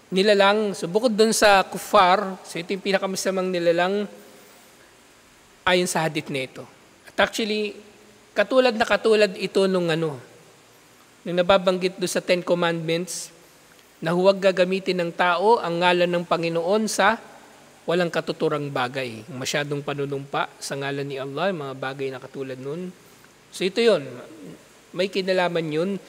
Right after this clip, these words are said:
dito. At tinuring sila ni Propeta Muhammad sallallahu alaihi wasallam na kabilang sa pinakamasahol, pinakamasama na mga nilalang. Kapag may karapatan siya, sinisingil niya yun sa ngalan ni Allah.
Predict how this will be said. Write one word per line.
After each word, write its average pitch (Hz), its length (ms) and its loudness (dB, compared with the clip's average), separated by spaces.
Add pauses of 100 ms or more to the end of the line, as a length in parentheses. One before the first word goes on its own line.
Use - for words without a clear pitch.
(340)
dito. 143 400 -10
At 123 80 -16
tinuring 185 400 -2
sila 190 240 0
ni 202 80 -2
Propeta 175 400 -4
Muhammad 175 320 -8
sallallahu 175 240 -4
alaihi - 80 -6
wasallam 214 240 2 (160)
na 202 160 0
kabilang 190 560 -2
sa 175 160 -4
pinakamasahol, 185 1040 2 (480)
pinakamasama 165 880 0 (160)
na 156 120 -6
mga 147 440 -4 (480)
nilalang. 151 440 -4 (200)
Kapag 143 240 -8
may 180 160 -4
karapatan 196 880 0
siya, 220 320 4 (1200)
sinisingil 196 560 -2
niya 196 240 2
yun 190 40 -4
sa 190 120 0
ngalan 185 320 4
ni 190 80 0
Allah. 185 480 4